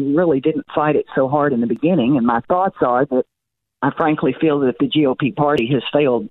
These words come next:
the American public. They are not stepping up. They're not stepping up today.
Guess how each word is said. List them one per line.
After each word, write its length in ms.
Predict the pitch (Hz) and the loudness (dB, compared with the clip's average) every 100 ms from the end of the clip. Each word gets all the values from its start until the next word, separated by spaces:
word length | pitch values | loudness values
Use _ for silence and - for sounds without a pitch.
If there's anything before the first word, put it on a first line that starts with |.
| - | -8
the 160 | 123 | -2
American 400 | 127 117 104 - | 0 0 0 -2
public. 400 | - 160 127 - - _ - - _ - | -2 0 0 -4 -8 _ -20 -20 _ -2
They 140 | 139 | 0
are 80 | 120 | 2
not 240 | 123 135 - - | 2 0 -4 -4
stepping 400 | 139 - 117 139 | -2 0 0 2
up. 200 | - - | 0 0
They're 180 | 190 185 | 0 0
not 180 | - - | -2 -4
stepping 360 | 139 127 - 151 | -4 -2 0 0
up 160 | - | 0
today. 400 | - 156 175 156 | -2 0 0 0